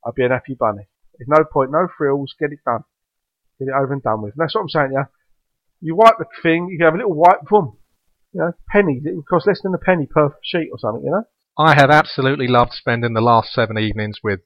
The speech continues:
Speaker 2: a muscular man here in the flat.
Speaker 1: Yeah.
Speaker 2: You know, uh, the lighting's been nice, it's intimate.
Speaker 1: A bit worrying, yeah.
Speaker 2: <laughs>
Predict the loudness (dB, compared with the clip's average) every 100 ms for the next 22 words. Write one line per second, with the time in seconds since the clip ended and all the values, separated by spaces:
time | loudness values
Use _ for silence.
0 | -6 0 2 2 0 -2 0 0 2 0
1 | 0 2 2 0 -4 -6 -2 0 0 -4
2 | _ _ -14 -12 -12 _ _ -10 -4 -4
3 | -4 -2 0 2 4 2 2 4 4 4
4 | 0 -4 -2 -2 0 0 2 0 -2 -2
5 | -4 -4 -2 -2 -4 _ _ -6 -4 -4
6 | 0 2 2 0 2 2 2 -6 -16